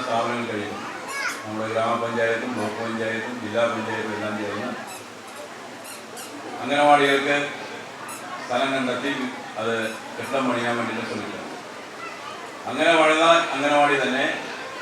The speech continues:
അത് ഈ ആധുനിക കാലഘട്ടം അനുസരിച്ച് സ്മാർട്ട് അംഗനവാടി, എന്നുവെച്ചാൽ നമ്മുടെ കുഞ്ഞുങ്ങൾക്ക് നല്ല വിദ്യാഭ്യാസം കൊടുക്കാൻ കഴിയുന്ന എല്ലാ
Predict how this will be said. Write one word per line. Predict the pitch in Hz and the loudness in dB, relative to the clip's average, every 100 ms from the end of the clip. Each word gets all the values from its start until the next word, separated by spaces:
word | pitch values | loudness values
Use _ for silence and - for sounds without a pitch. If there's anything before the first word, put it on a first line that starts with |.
| - | -6
അത് | - 131 | -4 0
ഈ | 131 127 | 2 2
ആധുനിക | 127 151 160 160 | 2 4 4 6
കാലഘട്ടം | 139 143 143 135 | 6 6 4 0
അനുസരിച്ച് | 131 123 120 131 151 - - - | -2 -4 -6 -2 -2 -4 -10 -12
സ്മാർട്ട് | - 127 - - 147 | -6 2 4 4 2
അംഗനവാടി, | 143 139 123 - - - - - - - - - - - - - - - - - | 2 2 2 0 -6 -10 -12 -12 -14 -12 -12 -12 -12 -12 -14 -14 -14 -14 -14 -10
എന്നുവെച്ചാൽ | 110 123 147 143 | -6 2 4 4
നമ്മുടെ | 143 151 | 4 2
കുഞ്ഞുങ്ങൾക്ക് | 147 156 160 160 170 156 | 2 2 4 2 2 4
നല്ല | 147 165 170 | 4 6 4
വിദ്യാഭ്യാസം | 151 147 160 151 156 160 147 | 4 4 4 6 2 2 0
കൊടുക്കാൻ | 139 143 147 | 0 2 0
കഴിയുന്ന | 143 147 151 151 139 | 0 0 0 0 2
എല്ലാ | 160 | 4